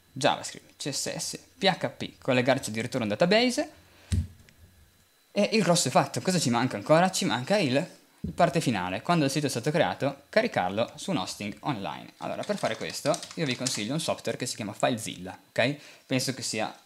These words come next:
il più utilizzato in assoluto. È gratis,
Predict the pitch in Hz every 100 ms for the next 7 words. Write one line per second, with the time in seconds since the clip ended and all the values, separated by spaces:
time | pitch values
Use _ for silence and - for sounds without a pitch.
0 | _ 110 117 117 120 117 117 95 - 113
1 | 104 - 92 - 92 - - - - _
2 | 110 127 123 - 247 277 -